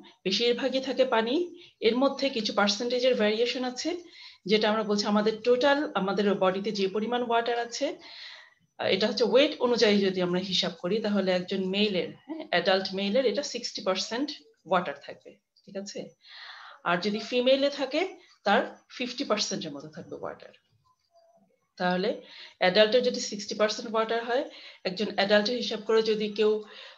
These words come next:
সেভেন্টি কেজি male হয়, তাহলে তার প্রায় ফর্টি টু liters of water থাকবে। কেউ যদি ফিফটি কেজি male হয়, তাহলে তার প্রায় থার্টি লিটারের মতো water থাকবে, ঠিক আছে? এইটা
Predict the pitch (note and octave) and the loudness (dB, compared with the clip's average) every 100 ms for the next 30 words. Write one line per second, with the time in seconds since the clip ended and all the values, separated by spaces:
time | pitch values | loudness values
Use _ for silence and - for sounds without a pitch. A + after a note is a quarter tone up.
0 | _ _ - A3 G3+ A3 A#3 A#3 A#3+ A3+ | _ _ 2 4 4 0 -2 -2 0 -2
1 | A3 A3 A3 A3 A3+ - - _ _ F#3 | 0 -2 -2 -4 -4 -12 -20 _ _ 0
2 | G3 G3+ G3+ G3 G3+ G3+ G3 G#3 G#3 G#3 | 2 0 2 2 0 0 0 0 0 0
3 | G#3+ G#3 B3+ B3 A3+ G3+ G3+ F#3+ E3+ E3 | 0 -4 -4 -2 0 0 0 -6 -6 -6
4 | D3+ D#3+ E3 - D3+ D3 F#3 F3+ F#3+ G3+ | -6 -8 -8 -10 -12 -10 -8 -6 -6 -6
5 | A3 - B3 A3 - - A#3 A3+ A#3+ A#3 | -8 -6 -8 -8 -14 -10 -6 -4 -2 0
6 | A#3 G#3+ A3+ A3+ - - - - G3+ G3+ | 0 0 -2 -2 -8 -20 -18 -4 0 2
7 | G#3 B3 G#3 G#3+ F4 - - _ _ _ | 2 0 2 0 0 -6 -20 _ _ _
8 | - G#3 G#3 A#3+ F#4 - - - _ _ | -2 2 2 0 -4 -6 -16 -20 _ _
9 | G#3 A#3 A#3+ G3+ F3 E3+ E3 D#3+ D3+ - | -4 2 4 4 0 -2 -2 -4 -8 -12
10 | E3+ - - _ - G3 G#3 E4+ C4 - | -16 -16 -20 _ -14 -10 -10 -10 -12 -14
11 | - - - _ D3 C#3+ | -20 -20 -20 _ -12 -12